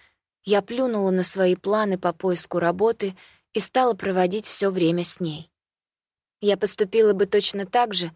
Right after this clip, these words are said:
даже если бы не была наказана. Улыбка, не сходившая с её лица последние несколько недель,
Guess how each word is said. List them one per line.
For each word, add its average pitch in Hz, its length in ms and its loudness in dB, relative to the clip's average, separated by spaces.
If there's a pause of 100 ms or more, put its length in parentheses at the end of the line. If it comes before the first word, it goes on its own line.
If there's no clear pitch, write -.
(420)
даже 214 280 2
если 220 320 2
бы 208 100 0
не 208 140 0
была 220 280 2
наказана. 170 640 -4 (840)
Улыбка, 220 480 2
не 170 120 -2
сходившая 190 640 -2
с 170 120 -8
её 190 260 0
лица 196 360 -2
последние 185 640 0
несколько 180 540 -6
недель, 175 440 -2